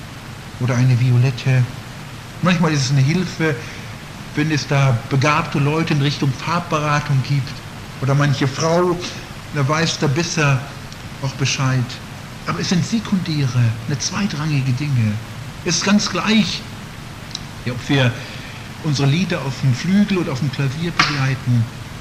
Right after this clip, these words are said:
Es ist kein Problem, wenn wir mal in einem Gottesdienst, in Anführungsstrichen, nur eine Gitarre haben. Das Entscheidende ist, bleibt Jesus die Mitte, sind die Lieder, auch das, was wir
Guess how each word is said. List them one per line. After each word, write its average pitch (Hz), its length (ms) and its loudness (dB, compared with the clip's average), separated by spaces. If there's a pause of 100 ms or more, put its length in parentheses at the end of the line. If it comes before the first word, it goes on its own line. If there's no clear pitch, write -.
(800)
Es 135 100 -2
ist - 80 0
kein 190 220 4
Problem, 170 480 2
wenn 165 160 4
wir 165 100 2
mal 160 200 2
in 160 80 -2
einem 165 260 0
Gottesdienst, 151 800 -2 (380)
in 165 60 -2
Anführungsstrichen, 156 920 2
nur 190 140 0
eine 151 240 2
Gitarre 143 540 -4
haben. 135 480 0 (1080)
Das 143 140 0
Entscheidende 160 600 0
ist, 107 300 -2 (400)
bleibt 175 400 2 (540)
Jesus 214 520 4
die 160 100 -2
Mitte, 127 360 0 (600)
sind 180 260 0
die 226 140 6
Lieder, 170 480 4 (360)
auch 139 120 -6
das, 185 260 -4
was 165 300 -2
wir 156 280 2